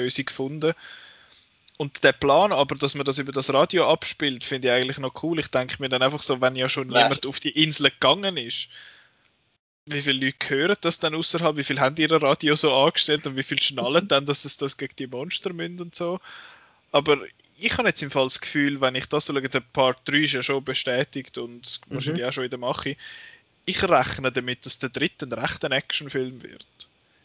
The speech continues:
Speaker 1: Ich habe das Gefühl, die werden das jetzt irgendwie müssen abschliessen, die, die Geschichte. Und ich rechne so ein bisschen damit, dass das, äh,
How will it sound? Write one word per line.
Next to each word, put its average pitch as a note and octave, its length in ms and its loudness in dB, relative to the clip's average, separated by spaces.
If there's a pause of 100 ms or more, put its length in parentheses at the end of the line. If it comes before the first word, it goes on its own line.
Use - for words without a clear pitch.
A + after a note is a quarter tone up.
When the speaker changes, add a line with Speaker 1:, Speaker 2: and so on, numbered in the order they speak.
(140)
Speaker 1:
Ich - 120 -8
habe D#3 120 0
das - 120 -2
Gefühl, D3 300 0
die C#3+ 160 2
werden C3+ 340 4
das B2+ 180 0
jetzt C3 200 -2
irgendwie C3 340 -4
müssen B2+ 300 -4
abschliessen, F3 720 0
die, E3 340 0 (800)
die D#3 120 2
Geschichte. - 600 0 (760)
Und C3+ 180 -8
ich A3 140 -2
rechne D3+ 360 2
so C#3 100 -4
ein C3 80 -6 (140)
bisschen C3+ 340 -2
damit, B2 320 -8
dass - 160 -2
das, - 240 -2
äh, A2 260 -8